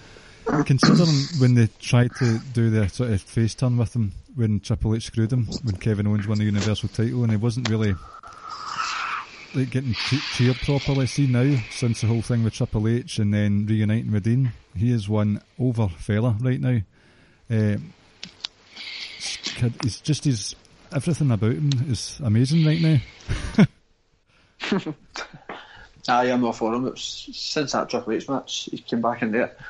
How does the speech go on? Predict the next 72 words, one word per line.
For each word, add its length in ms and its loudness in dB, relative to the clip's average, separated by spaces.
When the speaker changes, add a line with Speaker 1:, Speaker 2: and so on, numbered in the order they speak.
Speaker 1:
Uh-huh. 260 -2
Speaker 2:
Um, 260 2
but 60 2
I 40 2
think 140 -4
the 60 -2
reason, 280 -2
be-, 80 -10
I 280 -14
was 80 -6
saying 200 -2
before 280 0
that, 100 2
when 80 -4
he 60 0
was 100 -2
screwed 240 -2
with 100 -6
Triple 240 -2
H, 480 -2
uh, 540 2
something's 380 -2
telling 280 0
me 60 -4
I 40 -6
think 140 -8
he 60 -4
was 140 -6
sort 180 -2
of 80 -4
rushed 220 -4
back 200 0
for 100 -4
that 120 -2
first 180 -6
injury 260 0
anyway, 280 2
so 180 -4
I 40 0
think 120 -2
he 60 -2
was 180 -4
always 200 -2
this 220 -6
doubt 160 0
in 60 -2
the 60 -8
back 180 0
of 40 -14
his 120 -2
head 200 0
that 60 -4
it 40 0
was 140 -4
gonna 220 -4
happen 320 -2
again, 240 -4
and 120 -2
it 100 -2
did. 160 0
And 80 -2
he 60 0
nearly 200 2
missed 220 -2
Mania. 320 0
I 100 -6
Speaker 1:
Aye. 40 2
Speaker 2:
still 260 2
believe 220 -2
that 160 2
was 100 -4
a 120 -2